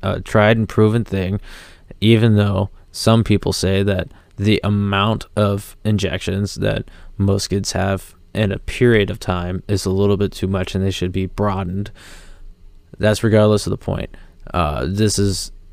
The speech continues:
a vaccine that hasn't gone through full clinical studies and trials. Like, we're, we're literally in the middle of the clinical trial for this vaccine,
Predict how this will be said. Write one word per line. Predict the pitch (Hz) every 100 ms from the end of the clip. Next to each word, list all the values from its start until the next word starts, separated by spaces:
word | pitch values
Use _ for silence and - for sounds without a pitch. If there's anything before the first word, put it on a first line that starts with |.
| - - 110
a |
vaccine | 98 98 101 - 101 98
that | 95 95
hasn't | 95 98 95 98 -
gone | 98 101
through | - 98
full | 98 - 101 98
clinical | - 143 - 95
studies | - - 101 98 95
and | 95 98
trials. | - 95 95 98 -
Like, | 101 104
we're, | 101 107 98
we're | 101 107 101
literally | 104 107 104 104 104 107
in | 120
the | 127
middle | 117 107 110
of | 104
the | -
clinical | 104 101 92
trial | - 95 85 82 -
for | - - 113 107 101
this | 101
vaccine, | - 87 - 95 87